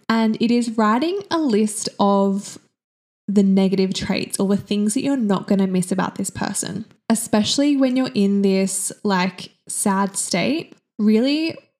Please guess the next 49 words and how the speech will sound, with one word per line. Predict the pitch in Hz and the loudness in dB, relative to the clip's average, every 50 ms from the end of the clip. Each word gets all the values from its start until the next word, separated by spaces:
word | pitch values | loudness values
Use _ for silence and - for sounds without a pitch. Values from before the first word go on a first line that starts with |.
| - 254 - | -10 -2 0
remembering | 254 247 226 214 202 202 202 208 214 214 214 214 214 208 208 202 - - | 0 2 2 4 2 2 2 2 2 2 2 2 2 2 0 0 -2 -2
what | 196 202 202 | -2 0 2
you're | - 208 202 | 2 2 2
not | 190 185 175 - - | 2 2 0 0 0
gonna | 220 214 226 | 2 2 2
miss. | 226 240 277 311 302 - | 2 2 0 0 -2 -2
And | - - 220 | -2 0 0
I | 202 202 | 2 2
guess | 208 202 - - | 2 0 0 0
remembering, | 220 202 202 196 202 202 214 226 247 247 247 | 0 0 2 0 0 0 0 0 0 0 0
like, | 247 233 226 220 - - - _ - _ _ _ - | 0 0 -2 -2 -6 -14 -20 _ -20 _ _ _ 0
the | 214 196 | 0 0
bad | 180 - - 185 180 190 190 196 | 2 0 0 0 0 0 -2 -2
times. | - - - 233 262 302 320 320 - - | -4 -2 0 0 2 0 0 -2 0 0
I | 226 | 0
feel | 202 - 220 | 2 2 2
like | 226 247 247 | 2 2 2
when | 285 285 | 0 0
we're | 302 311 | 0 0
in | 320 311 | 0 0
this | 311 302 - | -2 -2 -2
state | - - - 202 202 196 | -2 0 0 0 2 2
of, | 208 202 196 | 0 0 2
like, | 202 202 196 | 0 -2 -2
sadness | - - 202 190 190 190 190 185 196 190 - - - - - - - - _ - | -2 -2 0 0 0 0 0 0 0 0 -2 -6 -12 -14 -20 -20 -20 -10 _ 2
or | 208 196 190 190 190 190 190 196 185 - - - - - | 4 4 4 4 4 4 2 2 0 -4 -8 -10 -2 2
not | 214 214 208 - | 2 4 4 4
being | - 220 208 | 2 2 2
in | 208 208 208 | 2 2 0
control, | 196 - 202 196 - - - 185 180 185 240 240 | 2 0 0 0 0 0 0 2 2 2 2 2
we | 233 | 0
can | 220 - - 214 202 | 0 0 -2 -2 -2
kind | 185 - - 190 190 190 | -2 0 0 2 2 2
of | 190 190 190 190 190 - - - | 4 2 2 2 0 -4 -6 0
just | - 226 220 - | 2 2 2 4
think | - 220 214 240 | 2 2 2 4
about | 220 214 - 214 - | 2 2 0 0 0
the | 214 | 0
good | - - 208 190 | 2 2 0 2
times | - 190 196 202 196 196 196 196 196 202 | 2 0 2 2 2 2 2 2 0 0
or | - 208 | 0 -2
think | 190 - 196 196 - | 0 0 -2 0 0
about, | 214 208 196 - - - | 0 0 -2 -2 -2 -2
like, | 202 190 - | -2 0 0
what | 208 - | 0 0
we're | - 208 | 0 2
gonna | 208 214 220 214 | 2 2 2 2
miss | 208 202 202 196 196 202 190 190 - | 0 0 0 2 2 2 0 -2 -2
or | - - 196 196 190 190 190 | -2 0 0 2 2 2 0